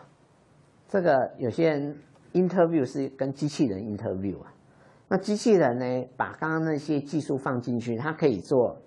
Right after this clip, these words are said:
人脸辨识，它知道说今天来 interview 的是谁，它可以知道你紧不紧张，它可以做情绪的判断，同时呢，你讲话有些手势，这手势代表什么意思，它可以手势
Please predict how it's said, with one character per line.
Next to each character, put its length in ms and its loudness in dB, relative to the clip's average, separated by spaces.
人 180 0
脸 160 -4
辨 200 -2
识， 140 -8
它 100 -6
知 120 -4
道 100 2
说 160 -2
今 160 -2
天 80 0
来 140 -4
interview 420 0
的 60 -2
是 160 -8
谁， 280 -12
它 140 4
可 140 2
以 80 2
知 100 -4
道 120 2
你 120 0
紧 240 -4
不 80 0
紧 260 -6
张， 220 -4
它 140 -4
可 80 0
以 60 0
做 180 -2
情 200 -8
绪 160 -4
的 140 -2
判 260 -6
断， 240 -2
同 180 4
时 200 -2
呢， 180 2
你 140 -4
讲 240 -6
话 120 0
有 80 -2
些 140 -4
手 300 -10
势， 180 -10
这 140 -2
手 180 -6
势 140 -10
代 160 -4
表 160 -8
什 120 -14
么 80 -10
意 200 0
思， 160 -10
它 120 -10
可 120 -6
以 60 -2
手 200 -10
势 240 -6